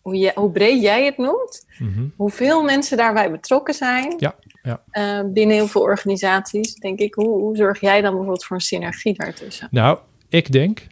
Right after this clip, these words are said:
Speaker 2: eh, want dat is natuurlijk altijd een heel interessante. Ehm, ik heb vorige week voor mijn eigen podcast heb ik een Amerikaan geïnterviewd. Eh, James Ellis, die, nou, die al-, aflevering komt eraan. Even kijken wie er meerdere online heeft. Jij deze of ik die. Maar,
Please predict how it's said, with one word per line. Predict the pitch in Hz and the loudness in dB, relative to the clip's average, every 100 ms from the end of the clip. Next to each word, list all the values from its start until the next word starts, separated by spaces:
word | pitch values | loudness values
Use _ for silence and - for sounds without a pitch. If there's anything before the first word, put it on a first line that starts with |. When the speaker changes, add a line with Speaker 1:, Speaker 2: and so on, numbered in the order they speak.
| _ | _
Speaker 2:
eh, | - 110 107 107 107 104 | -6 -2 0 0 2 2
want | 117 | 2
dat | 123 | 2
is | 113 | 0
natuurlijk | - 123 123 | -2 -4 -2
altijd | 113 113 | -2 2
een | 110 | 4
heel | 123 139 | 4 4
interessante. | 117 - - 139 131 139 - - | 0 0 0 0 0 -2 -4 -4
Ehm, | - 104 101 104 98 110 - | 0 2 4 2 0 -2 -6
ik | - 143 | -2 0
heb | 156 | 0
vorige | - 165 156 123 | 0 0 2 2
week | 135 160 - - _ | 2 0 -6 -20 _
voor | - - - 120 | -14 -6 0 2
mijn | 107 95 101 | 2 0 0
eigen | 143 139 127 | 0 2 2
podcast | 135 - 127 - | -2 0 -2 0
heb | 113 | 0
ik | 110 | 0
een | - 110 | 0 0
Amerikaan | 117 117 110 123 127 90 | 2 4 2 2 2 2
geïnterviewd. | 104 107 98 170 - _ _ _ _ | 2 0 0 -2 -4 _ _ _ _
Eh, | - 113 104 104 104 104 107 | -8 -2 -2 0 -2 -2 -2
James | 117 117 113 | 2 2 4
Ellis, | 135 175 - | 2 0 -2
die, | 110 104 107 | -2 -2 -4
nou, | 107 98 | -4 -2
die | 104 | -2
al-, | 113 | -2
aflevering | - 123 120 107 110 | 0 2 4 2 0
komt | 98 135 110 | 2 2 2
eraan. | 113 147 170 135 _ _ - | 2 0 -4 -10 _ _ -12
Even | 127 - | -6 -2
kijken | 123 123 | 0 2
wie | 117 | 0
er | 117 | 2
meerdere | 139 156 135 | 2 2 2
online | 131 127 131 | 2 2 2
heeft. | 139 | 0
Jij | - 127 | 2 2
deze | 127 131 123 117 | 4 4 2 2
of | 120 | -2
ik | - 120 | -2 -6
die. | - 190 | -6 -6
Maar, | 139 123 117 | -4 -4 -2